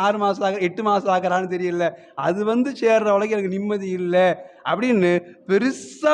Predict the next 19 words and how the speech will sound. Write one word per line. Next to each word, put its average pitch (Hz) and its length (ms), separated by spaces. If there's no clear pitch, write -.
பாக்குற 240 400
வியாபாரத்துல 226 920
ஒண்ணும் 262 300
இல்லாம 233 260
போறதை 196 300
விட, 160 160
குறைவா 240 480
இருந்தாலும் 196 640
அந்த 226 220
குறைவில் 262 480
உண்டான 214 340
நிம்மதிக்கு 202 640
அல்லாஹ் 233 360
ரப்புல் 214 300
ஆலமீன் 190 360
நமக்கு 190 220
அடையாளப்படுத்துகிறான், 196 1000
குறைவில் 240 640
கூட 180 240